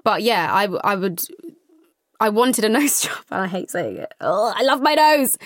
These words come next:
I'm so glad I didn't do it. I really love my nose. Like, it's just, it's crazy. But I think I was obsessed with, like, looking around me and at these Eurocentric beauty features that are s-, considered beautiful, you know,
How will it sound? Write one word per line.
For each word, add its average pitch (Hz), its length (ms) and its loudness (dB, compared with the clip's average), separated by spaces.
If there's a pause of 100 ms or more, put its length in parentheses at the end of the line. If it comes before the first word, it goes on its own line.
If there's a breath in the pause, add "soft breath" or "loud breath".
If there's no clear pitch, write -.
(240 loud breath)
I'm 240 160 2
so 262 140 2
glad 262 180 2
I 269 60 2
didn't 285 180 2
do 320 60 6
it. 339 260 4
I 208 180 0 (360)
really 311 240 2
love 269 160 2
my 220 120 2
nose. 190 300 0
Like, 160 140 -6
it's - 180 -4
just, - 300 -6 (420 loud breath)
it's 214 140 -2
crazy. 226 340 2
But 160 120 0
I 190 60 0
think 208 140 0
I 196 80 2
was 196 140 0
obsessed 190 400 -2
with, 180 280 -2 (880 soft breath)
like, 196 300 -2
looking 247 300 0
around 208 280 2
me 190 120 0
and 151 100 -4
at 107 60 -10
these 185 160 -4
Eurocentric 190 680 -2
beauty - 280 -6
features 165 540 -2
that 156 300 -4 (720 soft breath)
are - 40 0
s-, - 200 -4 (120)
considered 226 520 0
beautiful, - 600 -4
you 185 120 2
know, 180 320 0